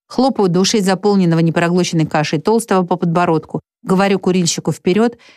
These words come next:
и со всей возможной скоростью рулю к выходу. Меньше всего я за себя отвечаю, когда вокруг начинают маячить невидимые циферблаты.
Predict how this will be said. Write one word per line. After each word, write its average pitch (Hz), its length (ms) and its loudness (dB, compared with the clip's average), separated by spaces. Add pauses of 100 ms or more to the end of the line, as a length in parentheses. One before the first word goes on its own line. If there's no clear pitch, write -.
(160)
и 196 60 -2
со 202 140 0
всей 277 200 -2
возможной 190 480 2
скоростью 202 520 0
рулю 160 220 2
к - 80 -8
выходу. 143 500 -4 (320)
Меньше 220 320 2
всего 240 300 0
я 208 80 2
за 160 80 -4
себя 180 280 -2
отвечаю, 196 420 -2
когда 160 260 0
вокруг 185 320 -2
начинают 160 400 0
маячить 170 480 0
невидимые 156 520 2
циферблаты. 151 760 -2